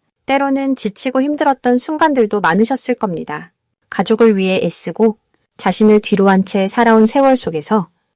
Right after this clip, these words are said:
마음 한편엔 아쉬움과 그리움이 자리했을 거예요. 하지만 이번 달은 그 모든 것이 조용히 보상받는 특별한 시기입니다. 이 영상에서는 건강을 지키는 방법부터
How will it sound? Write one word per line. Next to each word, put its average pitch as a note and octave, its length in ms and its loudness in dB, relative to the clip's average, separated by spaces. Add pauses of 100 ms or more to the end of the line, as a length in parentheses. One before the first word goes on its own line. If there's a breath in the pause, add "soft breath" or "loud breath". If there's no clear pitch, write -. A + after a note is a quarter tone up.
(100)
마음 G#3+ 300 2
한편엔 C4 580 -4
아쉬움과 A3+ 560 -2
그리움이 G3+ 420 -4
자리했을 A3+ 560 -4
거예요. F#3+ 600 -8 (340)
하지만 B3+ 420 0
이번 A#3 300 2
달은 A3 300 -2
그 G#3+ 100 -4
모든 G3+ 420 0
것이 G3+ 420 -6 (420)
조용히 A#3+ 400 4
보상받는 F#3+ 640 -4
특별한 C4+ 460 -2
시기입니다. A3+ 720 -6 (420)
이 A3 120 4
영상에서는 A3+ 880 0
건강을 G#3 500 -2
지키는 G#3 440 -4
방법부터 E3+ 720 -8